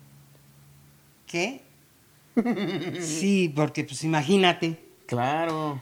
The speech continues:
Speaker 2: claro.
Speaker 1: cantarme mis mañanitas, el mariachi Vargas de Tecalitlán.
Speaker 2: ¡Guau!
Speaker 1: Sí, y todavía me acuerdo, había una señora que,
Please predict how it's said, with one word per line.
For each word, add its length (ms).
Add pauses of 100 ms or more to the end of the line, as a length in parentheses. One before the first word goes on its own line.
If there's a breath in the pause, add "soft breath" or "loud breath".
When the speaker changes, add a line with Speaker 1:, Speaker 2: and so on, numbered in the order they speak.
(420)
Speaker 2:
claro. 220
Speaker 1:
cantarme 600
mis 400
mañanitas, 1000
el 120
mariachi 420
Vargas 400
de 100
Tecalitlán. 800
Speaker 2:
¡Guau! 1120 (160)
Speaker 1:
Sí, 200 (280 loud breath)
y 60
todavía 280
me 100
acuerdo, 360
había 260
una 180
señora 520
que, 220